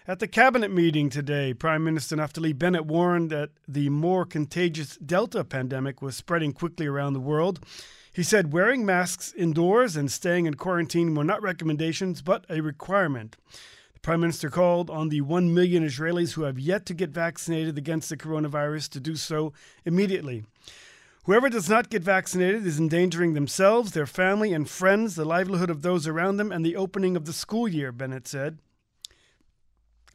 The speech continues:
From Wednesday, arrival to events, weddings, and bar mitzvahs will be possible only for people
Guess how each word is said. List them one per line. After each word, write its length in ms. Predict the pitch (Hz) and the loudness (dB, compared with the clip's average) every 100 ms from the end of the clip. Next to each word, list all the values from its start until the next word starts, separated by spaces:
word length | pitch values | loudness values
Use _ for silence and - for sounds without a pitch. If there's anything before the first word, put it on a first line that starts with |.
| - | -6
From 260 | 185 185 180 | 2 6 8
Wednesday, 500 | 214 160 113 165 196 | 6 4 2 4 4
arrival 560 | 151 160 165 165 160 | 2 2 2 0 -4
to 220 | 156 147 143 | -4 -6 -6
events, 600 | 175 135 165 185 180 - | -8 -6 -4 -4 -6 -12
weddings, 460 | - 160 165 170 131 | -8 -4 0 0 -2
and 120 | 135 | -6
bar 140 | 131 151 | -2 0
mitzvahs 520 | 175 175 175 127 147 | -2 -4 -8 -10 -10
will 200 | 160 208 | -4 -2
be 120 | 269 | -2
possible 440 | - 202 - 185 170 | -2 -4 -4 -8 -4
only 220 | 175 190 | -2 -2
for 120 | 185 | -6
people 420 | - 175 175 170 | -6 -6 -4 -6